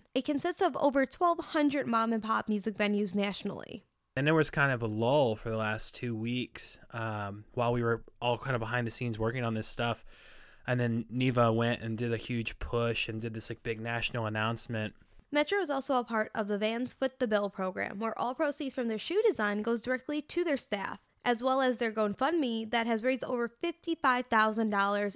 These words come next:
Speaker 1: of their seventy-five thousand dollar goal to help them stay put across from Wrigley Field. Metro is putting up a fight.
Speaker 2: And people are finally starting to be like, "Oh, fuck, like, wait, you're re-, you really might go away?" Like, I donated your GoFundMe because we all thought this would last, like, a month,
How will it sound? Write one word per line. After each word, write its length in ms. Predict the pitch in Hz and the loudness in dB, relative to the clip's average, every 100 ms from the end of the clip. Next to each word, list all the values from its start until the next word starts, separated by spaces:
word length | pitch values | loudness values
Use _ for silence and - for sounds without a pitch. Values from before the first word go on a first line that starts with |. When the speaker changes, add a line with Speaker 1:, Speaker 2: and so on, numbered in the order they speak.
| - | -2
Speaker 1:
of 140 | 254 | 0
their 120 | 294 | 2
seventy-five 640 | 269 294 370 320 247 220 214 | 0 -2 0 0 0 0 2
thousand 340 | 220 214 220 | 0 2 2
dollar 280 | 208 208 208 | 2 2 0
goal 400 | 202 190 170 190 - - | 2 2 0 -4 -16 -10
to 80 | - | 0
help 180 | 220 220 | 0 2
them 140 | 214 | 0
stay 300 | 202 - 254 | 0 0 0
put 240 | 277 - - | 0 -4 -4
across 360 | 233 - 226 - | -4 -2 -2 0
from 160 | 214 | 0
Wrigley 260 | 202 196 226 | 0 0 -2
Field. 480 | 240 254 208 190 196 - _ - | -2 0 0 -2 -8 -16 _ -4
Metro 520 | 247 285 247 208 202 - | -2 0 0 0 -2 -6
is 180 | 233 226 | -8 -6
putting 320 | - 359 311 | -4 -4 -2
up 120 | 277 | -4
a 80 | 226 | -4
fight. 640 | - 117 107 - - - _ _ | -4 -4 -4 -10 -18 -20 _ _
Speaker 2:
And 120 | 117 110 | -12 -8
people 240 | 127 139 | 0 0
are 60 | 120 | 2
finally 360 | 123 135 147 | 2 2 2
starting 240 | 135 127 120 | 0 -2 -2
to 40 | |
be 120 | 117 | -2
like, 180 | 120 113 - | -2 -4 -4
"Oh, 180 | 135 - - | -6 -4 0
fuck, 280 | 127 - | 0 0
like, 160 | 120 101 | -6 -6
wait, 320 | 110 120 - _ _ 113 | -4 -4 -4 _ _ -14
you're 180 | 120 123 | -2 2
re-, 180 | 120 143 - - - - - - | 4 2 -2 -20 -20 -20 -10 -2
you 160 | 135 | 4
really 200 | 127 147 | 6 8
might 160 | 151 135 | 6 6
go 140 | 143 | 6
away?" 380 | 131 123 135 156 | 6 6 6 6
Like, 140 | 135 | 4
I 60 | 131 | 4
donated 400 | 151 160 156 135 | 6 6 4 2
your 120 | 123 | 0
GoFundMe 520 | 120 117 139 147 131 | 2 2 2 2 2
because 260 | 117 127 113 | 0 -2 0
we 80 | 117 | 2
all 140 | 120 | 4
thought 180 | 120 117 | 2 -2
this 140 | 110 | -4
would 100 | 113 | -2
last, 300 | 107 110 - | 0 0 -2
like, 80 | 113 | -4
a 40 | 104 | 0
month, 400 | 120 117 110 | 4 4 2